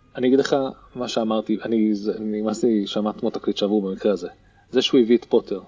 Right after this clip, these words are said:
והוא לא נתן לפוטר את הזמן להתמודד באמת עם השיט שואו שהוא זרק עליו, כי היה עדיף שהיה זורק עליו,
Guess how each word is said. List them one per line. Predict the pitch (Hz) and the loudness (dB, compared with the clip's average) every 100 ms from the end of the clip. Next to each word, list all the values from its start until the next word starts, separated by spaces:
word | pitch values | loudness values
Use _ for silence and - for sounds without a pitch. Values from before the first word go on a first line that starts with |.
| - | -4
והוא | 107 113 | 2 4
לא | 123 | 4
נתן | 113 117 | 2 0
לפוטר | 104 120 110 95 | 2 2 2 -2
את | - | -2
הזמן | 101 117 117 104 98 - - - | 0 2 2 0 -6 -18 -18 -4
להתמודד | 110 113 113 120 104 | -2 2 4 4 4
באמת | 110 123 160 - - _ | 2 2 2 -2 -20 _
עם | - 120 | -2 0
השיט | 120 - 196 190 | 0 2 2 2
שואו | - 151 | 0 2
שהוא | - 131 | 2 2
זרק | 127 196 196 | 4 2 2
עליו, | 123 95 - _ | -2 -4 -10 _
כי | - | 0
היה | 117 170 | 4 4
עדיף | 160 190 | 2 2
שהיה | 180 185 | 2 2
זורק | 160 156 180 | 2 0 2
עליו, | 196 175 | 2 2